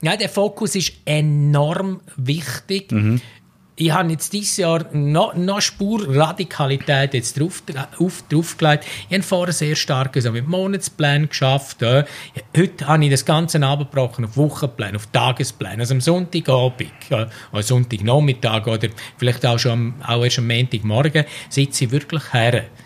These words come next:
Speaker 1: in dem, meinen Monatsplan, den ich habe, den nehme ich führen und dann studiere ich, was muss nächste Woche gemacht werden. Welche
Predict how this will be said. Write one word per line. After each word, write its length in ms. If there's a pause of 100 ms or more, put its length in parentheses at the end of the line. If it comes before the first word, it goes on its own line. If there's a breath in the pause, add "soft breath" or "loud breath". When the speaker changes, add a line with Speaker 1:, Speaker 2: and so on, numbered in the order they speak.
(380 loud breath)
Speaker 1:
in 160
dem, 220
meinen 260
Monatsplan, 760
den 140
ich 240
habe, 240
den 160
nehme 160
ich 60
führen 360 (300 loud breath)
und 280
dann 140 (160)
studiere 460
ich, 80 (100)
was 460
muss 440
nächste 460
Woche 300
gemacht 500
werden. 420 (280 loud breath)
Welche 500